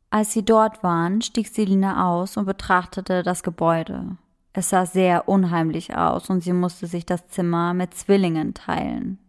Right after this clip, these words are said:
Die waren ja eigentlich ganz okay. Aber die reden die ganze Zeit von einem Fluch auf dem Internat. Das machte Selina Angst.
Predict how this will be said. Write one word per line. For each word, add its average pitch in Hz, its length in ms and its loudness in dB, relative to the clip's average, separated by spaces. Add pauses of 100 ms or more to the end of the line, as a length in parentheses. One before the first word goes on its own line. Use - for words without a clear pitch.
(720)
Die 226 100 2
waren 220 300 4
ja 202 240 0
eigentlich 185 540 0
ganz 175 240 -2
okay. - 400 -8 (600)
Aber 208 220 2
die 202 140 0
reden 233 260 2
die 175 80 -6
ganze 175 320 -2
Zeit 175 320 0
von 185 160 -4
einem 170 220 0
Fluch 196 500 -4
auf - 240 -6
dem - 180 -2
Internat. 175 760 -4 (600)
Das 240 200 2
machte 240 260 0
Selina 214 540 0
Angst. - 580 -4